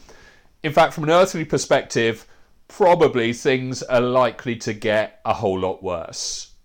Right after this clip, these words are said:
But what we've been seeing in Revelation is how it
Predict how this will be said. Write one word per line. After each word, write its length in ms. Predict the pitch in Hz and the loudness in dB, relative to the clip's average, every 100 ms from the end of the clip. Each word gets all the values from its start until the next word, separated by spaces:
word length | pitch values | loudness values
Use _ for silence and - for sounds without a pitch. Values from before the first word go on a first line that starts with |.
| _ _ _ _ _ _ _ _ _ _ - | _ _ _ _ _ _ _ _ _ _ -2
But 100 | 165 | 0
what 180 | 247 339 | 0 -4
we've 120 | 285 | -4
been 160 | 247 214 | -4 -4
seeing 240 | 220 196 | -4 -4
in 80 | 180 | -4
Revelation 800 | 160 156 139 131 - 80 90 - _ _ - - - - _ - - - | -4 -2 -4 -6 -10 -12 -14 -20 _ _ -20 -20 -20 -20 _ -20 -12 -2
is 400 | 135 143 143 135 | 0 2 0 -2
how 360 | - 143 147 | 0 2 4
it 280 | 131 123 | 4 0